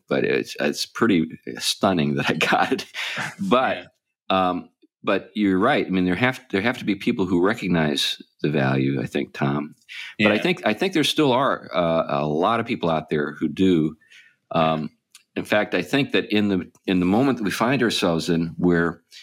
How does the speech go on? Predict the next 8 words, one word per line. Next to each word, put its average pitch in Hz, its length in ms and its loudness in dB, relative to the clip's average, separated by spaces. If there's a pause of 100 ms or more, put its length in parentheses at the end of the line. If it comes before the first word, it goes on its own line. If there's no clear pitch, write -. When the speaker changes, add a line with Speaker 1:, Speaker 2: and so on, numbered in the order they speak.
(440)
Speaker 1:
uh, 80 380 0 (240)
the 85 80 -10
civil 107 300 0
authorities 92 800 2 (200)
are 80 160 0
debasing 80 560 0
the 73 80 -4
currency, 92 760 -2